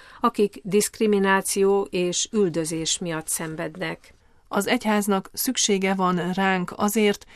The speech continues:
Speaker 2: hogy a béke emberei legyünk, és a békét építsük tetteinkkel, vágyainkkal, imáinkkal.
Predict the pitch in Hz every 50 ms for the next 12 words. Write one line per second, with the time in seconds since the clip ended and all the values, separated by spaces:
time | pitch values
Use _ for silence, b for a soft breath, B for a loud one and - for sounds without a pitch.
0 | B B B B B B - 202 190 196 196 190 196 220 233 233 - 208 - -
1 | 185 180 175 175 175 175 175 170 175 175 180 185 190 185 190 190 190 208 220 -
2 | - - 214 190 185 - - 175 175 175 208 214 214 208 - 185 175 170 - -
3 | 196 202 - 202 185 - - - 190 170 - - - 190 208 - - 220 202 196
4 | 196 196 - 208 196 185 185 B B B B B - 180 190 185 185 185 180 196
5 | 190 190 190 190 196 - 202 196 202 214 214 - - 185 175 170 170 165 170 170
6 | 170 170 175 170 - 185 180 175 180